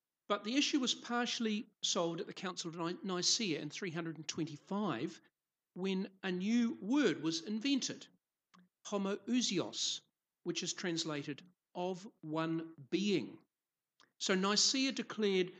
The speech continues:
that Jesus Christ was divine and shared fully in God's nature, God's very being. He was of one being with the Father, which we s-, recite in the Nicene Creed to this day.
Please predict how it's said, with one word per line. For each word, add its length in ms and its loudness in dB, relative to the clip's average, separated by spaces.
that 120 -8
Jesus 380 -2
Christ 600 -2
was 260 2
divine 800 0
and 160 -6
shared 480 -2
fully 500 2
in 80 -2
God's 320 0
nature, 500 -2
God's 500 -4
very 280 0
being. 340 -6
He 220 -8
was 400 -2
of 360 0
one 420 0
being 420 2
with 160 -4
the 80 -8
Father, 380 -2
which 240 -12
we 100 -4
s-, 180 -4
recite 540 -2
in 100 -2
the 60 0
Nicene 400 -2
Creed 260 -8
to 100 -12
this 160 -4
day. 320 2